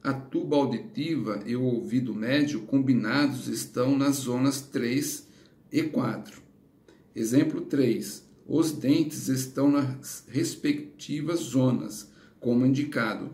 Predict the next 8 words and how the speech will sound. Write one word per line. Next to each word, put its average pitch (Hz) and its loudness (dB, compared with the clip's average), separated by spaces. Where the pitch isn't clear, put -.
passando 123 -2
uma 147 4
linha 117 0
antero-posterior 131 0
através 139 2
das 131 0
respectivas 143 -2
zonas. 110 -6